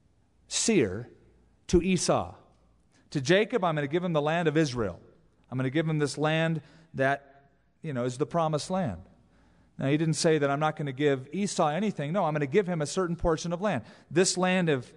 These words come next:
uh, the promised land is not for the descendants of Esau, but I've got a different land apportioned for him.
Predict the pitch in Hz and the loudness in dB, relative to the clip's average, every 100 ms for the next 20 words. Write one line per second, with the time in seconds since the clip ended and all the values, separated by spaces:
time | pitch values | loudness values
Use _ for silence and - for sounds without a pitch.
0 | - _ - 135 127 120 - - 143 170 | -20 _ -4 0 0 -2 -6 -10 -4 0
1 | 233 220 175 143 147 175 147 190 240 185 | 0 -2 -2 -2 0 0 2 2 2 0
2 | - 143 123 127 - 147 127 127 127 143 | -6 -6 -4 -6 -4 -4 -4 -4 0 0
3 | - 123 147 180 - _ _ _ _ _ | 0 0 0 -4 -12 _ _ _ _ _
4 | _ _ _ _ _ - - _ _ _ | _ _ _ _ _ -20 -20 _ _ _
5 | _ _ _ _ 156 156 160 160 156 156 | _ _ _ _ 2 2 2 0 0 -2
6 | 160 175 165 151 156 160 196 196 165 135 | -4 -4 -4 -4 -4 -2 -4 -4 -6 -8
7 | 113 90 | -8 -10